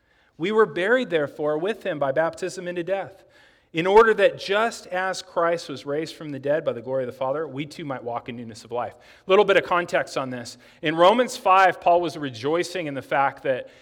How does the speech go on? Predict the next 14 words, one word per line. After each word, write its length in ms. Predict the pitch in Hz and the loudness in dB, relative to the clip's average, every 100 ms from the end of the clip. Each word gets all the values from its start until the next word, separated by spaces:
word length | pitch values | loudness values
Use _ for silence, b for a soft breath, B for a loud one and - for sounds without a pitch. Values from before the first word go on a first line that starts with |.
| b b - | b b -2
for 340 | 175 165 - 165 | 0 0 0 -4
a 100 | 143 | -2
person 400 | 196 202 - 190 | 0 -2 -2 -8
who 80 | |
trusts 380 | 160 185 170 - | -4 0 0 -2
in 100 | 165 | -10
Jesus, 600 | 127 139 143 180 180 - b b | -8 -8 -6 -8 -10 -14 b b
you 120 | 143 | -14
can 160 | 139 170 | -8 2
never 220 | 160 160 | 2 4
run 240 | 147 143 | 4 4
out 140 | 135 127 | 4 0
of 80 | 117 | 0
grace. 520 | 123 110 - - | -2 -2 -8 -18